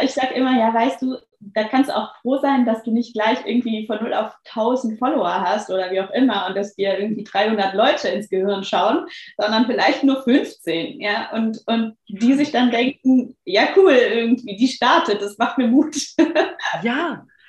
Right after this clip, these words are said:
Speaker 1: So.
Speaker 2: genau das. Und wie schön ist es denn auch, wenn deine Community mit dir, mit dir wächst irgendwie?
Speaker 1: Exakt.
Speaker 2: So, auch das ist auch mega schön. Ähm, ich mein, wir alle haben halt irgendwo mal angefangen und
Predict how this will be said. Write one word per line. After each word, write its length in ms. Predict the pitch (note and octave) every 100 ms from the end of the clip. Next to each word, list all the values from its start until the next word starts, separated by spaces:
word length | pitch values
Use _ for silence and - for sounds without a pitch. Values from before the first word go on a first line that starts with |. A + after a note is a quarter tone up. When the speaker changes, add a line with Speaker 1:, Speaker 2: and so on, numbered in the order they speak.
| -
Speaker 1:
So. 80 | F3+
Speaker 2:
genau 280 | A3 G#3 D4
das. 260 | C#4 D#4+
Und 180 | - A#3
wie 120 | A#3+
schön 260 | C4 C#4+ C#4+
ist 180 | C#4+ C4+
es 140 | C4
denn 140 | B3 A#3
auch, 220 | G#3+ -
wenn 120 | A#3+
deine 200 | A#3 A#3
Community 680 | A#3 A#3 A3+ C4 C#4 C4+ B3
mit 200 | A#3 A3+
dir, 300 | A#3 A3 G#3+
mit 180 | G#3+ G3+
dir 140 | A3
wächst 420 | F3+ C#4 - - -
irgendwie? 600 | G#3 F3+ B2+ C3 B2 B2+ _ _ _
Speaker 1:
Exakt. 340 | - - F#3
Speaker 2:
So, 200 | F3+ E3+
auch 200 | - G3+
das 240 | A3 E4 G4+
ist 140 | -
auch 160 | D#3+ D#3
mega 320 | D3+ C#3 A#2+
schön. 420 | - B2 A2+ A2+ - - - -
Ähm, 540 | F#3+ G3+ G3+ G3+ F#3 -
ich 160 | G#3
mein, 380 | G#3 A3+ B3+ B3 -
wir 240 | G#3+ A#3
alle 260 | B3+ D4 C4
haben 160 | B3 A#3
halt 180 | A3
irgendwo 380 | B3+ C4 B3+ A#3
mal 200 | A3 G#3+ -
angefangen 640 | A#3 A#3+ A3 C#3+ C#3+ C#3
und 280 | D3+ F3